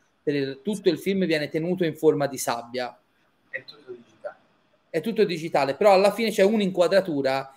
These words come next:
Speaker 1: in cui si vede l'attore in carne e ossa, così come per Lizard, che lo vedi solo per tre secondi,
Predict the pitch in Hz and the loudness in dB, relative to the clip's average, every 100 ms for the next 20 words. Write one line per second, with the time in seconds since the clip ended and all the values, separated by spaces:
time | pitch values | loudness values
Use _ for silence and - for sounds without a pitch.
0 | _ 170 160 165 165 160 156 151 165 156 | _ -12 -10 -6 -2 0 0 2 2 0
1 | 143 143 139 135 127 - - 151 160 - | 2 0 0 -2 -4 -4 -4 -4 -4 -14
2 | _ 226 214 - 202 190 196 180 202 151 | _ 2 2 0 0 2 0 0 -2 0
3 | 143 131 - 170 160 160 226 190 185 180 | 0 0 -2 -2 0 2 4 2 2 0
4 | 160 _ _ _ _ _ _ 214 220 220 | -2 _ _ _ _ _ _ 4 4 4
5 | 190 185 151 135 131 135 | 0 0 -2 -4 -8 -10